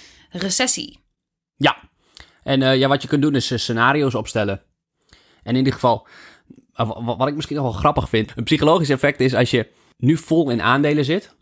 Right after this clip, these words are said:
Speaker 2: omdat je bijvoorbeeld denkt dat die tweede golf er niet komt, dan, ja, dan zijn aandelen natuurlijk hartstikke goed. Als er geen tweede golf komt, dan gaan we eigenlijk, denk ik, nog veel verder omhoog. Als die onzekerheid eruit is. Als je denkt dat die komt,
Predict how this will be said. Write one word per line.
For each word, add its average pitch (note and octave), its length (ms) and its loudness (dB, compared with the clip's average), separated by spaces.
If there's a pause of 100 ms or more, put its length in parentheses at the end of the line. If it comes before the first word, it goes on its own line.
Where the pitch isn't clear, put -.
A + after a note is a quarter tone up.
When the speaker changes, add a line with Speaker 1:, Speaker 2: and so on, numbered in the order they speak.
(160)
Speaker 2:
omdat A2+ 200 -2
je A#2 60 -6
bijvoorbeeld G#2 340 -2
denkt C#3+ 200 4
dat A2+ 120 -2
die G#2+ 80 -8
tweede G#2+ 300 -2
golf G#2+ 240 0
er G2+ 100 -4
niet G#2 140 -2
komt, C#3 340 -2
dan, G#2+ 220 -8 (240)
ja, B2 180 -8
dan A#2 220 -2
zijn A2 160 0
aandelen A2 400 2
natuurlijk G#2+ 380 -2
hartstikke A2+ 340 -2
goed. F3 160 -2
Als C3+ 100 0
er A#2 60 -6
geen A#2 100 2
tweede A2+ 240 0
golf B2+ 240 0
komt, G#2+ 160 -2
dan G#2+ 80 0
gaan G#2 220 0
we G#2 60 0
eigenlijk, G#2 480 -2
denk G#2+ 140 -2
ik, - 60 -12
nog G#2+ 160 -8
veel G2+ 140 -2
verder A2+ 220 2
omhoog. B2 340 2 (220)
Als - 160 -6
die A#2 140 0
onzekerheid A2 540 0
eruit G#2+ 200 2
is. - 60 -4
Als B2 100 0
je A#2 100 0
denkt D#3 200 0
dat B2 100 0
die A2 100 -6
komt, A2+ 300 -4